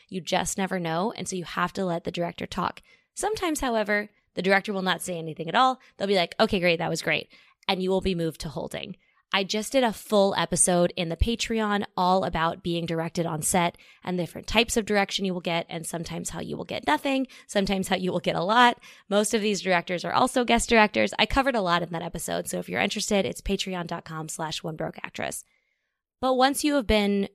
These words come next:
in your rehearsal, you will then be moved to holding. This is gonna be the place where you get to sit in the chair and hang out with the other actors. This is not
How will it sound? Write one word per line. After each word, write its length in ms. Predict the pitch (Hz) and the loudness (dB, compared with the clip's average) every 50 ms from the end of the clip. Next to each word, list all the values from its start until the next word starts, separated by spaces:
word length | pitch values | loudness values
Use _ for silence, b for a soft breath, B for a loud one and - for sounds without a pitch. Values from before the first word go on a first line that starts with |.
| _ - | _ -8
in 140 | - 190 185 | -6 -6 -4
your 120 | 170 165 165 | -4 -4 -4
rehearsal, 460 | 165 151 190 247 240 - 254 247 - | -4 -4 -4 -2 -2 -2 -2 -2 -4
you 120 | - 190 180 | -4 -6 -6
will 100 | 185 185 | -4 -4
then 180 | 202 214 226 | -4 -4 -4
be 140 | 208 247 247 | -4 -4 -4
moved 440 | 202 175 170 175 - - - - - | -4 -4 -6 -6 -8 -10 -18 -14 -12
to 300 | - - 175 165 170 196 _ _ _ _ _ | -10 -8 -6 -6 -6 -8 _ _ _ _ _
holding. 560 | - - 330 370 - - - - - - - _ _ _ _ _ _ _ _ _ _ _ _ - - | -6 -2 -2 -2 0 -2 -6 -6 -8 -14 -18 _ _ _ _ _ _ _ _ _ _ _ _ -12 -10
This 200 | 254 339 - - | -8 -8 -6 -8
is 120 | 370 311 | -8 -6
gonna 220 | - 320 302 294 269 | -4 -2 -2 -2 -2
be 320 | 226 240 240 240 240 240 b b b b b b b b b | -4 -4 -4 -4 -4 -6 b b b b b b b b b
the 80 | - 160 | -10 -10
place 380 | - - - 226 294 247 - | -8 -4 -4 -2 -2 -2 -2
where 100 | - - | -4 -2
you 100 | 202 185 | -2 -2
get 140 | 170 185 185 | -2 -4 -6
to 80 | - 175 | -4 -4
sit 260 | - - - 240 - | -4 0 0 0 0
in 60 | - | 0
the 80 | 262 247 | -2 -2
chair 680 | - - - 214 202 196 190 190 185 185 185 190 - b b b b b | -2 0 2 4 4 6 6 6 4 4 2 0 -2 b b b b b
and 140 | - - 160 | -10 -10 -8
hang 240 | 139 147 170 180 190 | -6 -4 -2 0 0
out 100 | 185 190 | -2 -2
with 100 | 190 196 | -2 -2
the 120 | 190 185 | -2 -2
other 180 | 185 180 180 170 | -2 -2 -2 -4
actors. 600 | 156 147 151 - - - - 80 - 170 - - b b b b b b b b | -4 -6 -10 -10 -10 -8 -6 -6 -6 -6 -8 -12 b b b b b b b b
This 280 | 180 190 208 226 - | -2 0 0 0 0
is 200 | - 277 247 220 | -2 -2 -2 -2
not 320 | 233 233 226 226 226 226 | -2 0 0 0 0 -2